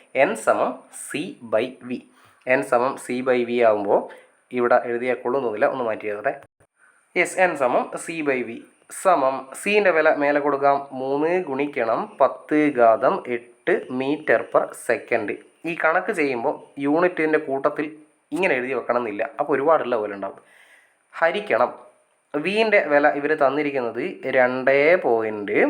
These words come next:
രണ്ട് പോയിന്റ് രണ്ട് അഞ്ച് ഗുണിക്കണം പത്ത് ഘാതം എട്ട് meter per second.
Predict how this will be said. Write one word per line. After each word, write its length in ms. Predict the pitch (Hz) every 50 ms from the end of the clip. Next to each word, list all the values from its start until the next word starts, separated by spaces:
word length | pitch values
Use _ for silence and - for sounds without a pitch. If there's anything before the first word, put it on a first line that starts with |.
| 285 - - - _ _ _ _ _ _ _ - - 127 127 123 127
രണ്ട് 380 | 123 123 127 127 127 131 135 135 135 123 - - _ _ _ -
പോയിന്റ് 520 | 143 147 151 139 110 110 107 107 107 107 107 107 107 - _ _ _ - - _ _ _ _ _ _ _ _ _ _ _ _ _ _ _ _ _ _ _ _ _ _ _ _ _ _ _ _ _ _ _ _ _ _ _ _ _ -
രണ്ട് 540 | 135 135 135 127 120 120 117 113 110 117 117 123 127 - 123 120
അഞ്ച് 300 | 117 113 107 110 110 110 107 107
ഗുണിക്കണം 480 | 110 107 107 104 - 107 107 135 - - - -
പത്ത് 320 | 117 117 - - - 120 117 110 101 110
ഘാതം 320 | 104 104 98 113 160 247 262 - - - 123
എട്ട് 260 | 123 123 - - - 196 - - - 113
meter 280 | 110 107 101 - 104 - - -
per 120 | - - - - - _ _ _ _ _ _ _ _ _ _ - - -
second. 340 | 123 - - - 107 101